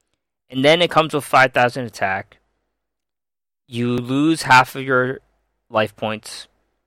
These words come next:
And then this one gains half of the life points. So you might have, like, a thousand life points at that point. I mean, you might have two thousand life points and you'll gain a thousand. So this might come with six thousand.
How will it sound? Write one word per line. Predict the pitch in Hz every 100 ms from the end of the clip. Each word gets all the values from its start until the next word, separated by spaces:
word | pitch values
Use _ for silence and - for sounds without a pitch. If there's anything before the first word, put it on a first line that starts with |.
| _ _ _ _ _
And | 127 131
then | 143
this | 139 135
one | 151 143 110
gains | 127 123 123 127 120 - - - _ _ _ _ _ _ _ _ _
half | - 127 123 -
of | 120
the |
life | 104 104 104
points. | 101 -
So |
you | 143
might | 170
have, | 160
like, | 147
a | 123
thousand | - 101 98 113 113
life | 117 117 -
points | - 127
at | 123 123
that | 127
point. | - 123 123 - _ _ _ _ _ _ _ _ _ _ _ _ _
I | 139
mean, | 139
you | 143
might | 143
have | 123
two | - 127
thousand | 123 123 131
life | 123 123
points | 120 117 -
and | 101
you'll | 101
gain | - 110 110 107
a |
thousand. | 101 104 95 92 - -
So | 120
this | 107 -
might | 135 123
come | 117
with | 101
six | 110 -
thousand. | 92 92 98 98 -